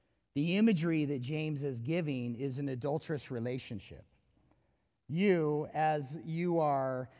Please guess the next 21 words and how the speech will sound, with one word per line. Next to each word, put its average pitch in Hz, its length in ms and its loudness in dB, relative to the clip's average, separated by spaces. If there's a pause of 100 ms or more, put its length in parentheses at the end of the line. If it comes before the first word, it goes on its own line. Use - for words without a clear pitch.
(160)
one 175 600 2
with 160 300 2
God, 117 480 -2
you 147 240 -2
have 143 100 0
been 147 300 0
unified 156 840 2
with 110 300 -8
God. 110 500 -6
Throughout 156 560 0
the 156 160 -2
entire 175 460 -2
Old 170 260 -4
Testament, 156 500 -2
anytime 165 520 -2
you 147 120 -4
step 160 460 -4
outside 160 500 -4
of 143 100 -4
that 127 200 -4
relationship, 123 960 -6